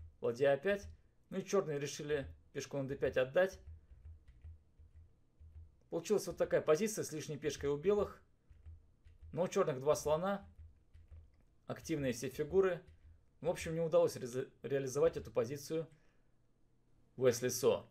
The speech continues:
Тем более, что после слон Б три здесь переходит, происходит переход в разноцветные, в эндшпиль с разноцветными слонами. Что-то я заговариваться начал уже. Но вот такой разноцвет, это, конечно, битая ничья.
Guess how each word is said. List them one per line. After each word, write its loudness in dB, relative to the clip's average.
Тем -6
более, 8
что -4
после -2
слон 2
Б 6
три 0
здесь -2
переходит, 2
происходит 2
переход 0
в -6
разноцветные, 0
в -2
эндшпиль 2
с -12
разноцветными -4
слонами. 0
Что-то -4
я 2
заговариваться 6
начал 0
уже. -4
Но 2
вот 2
такой 6
разноцвет, 2
это, 0
конечно, 0
битая 4
ничья. 0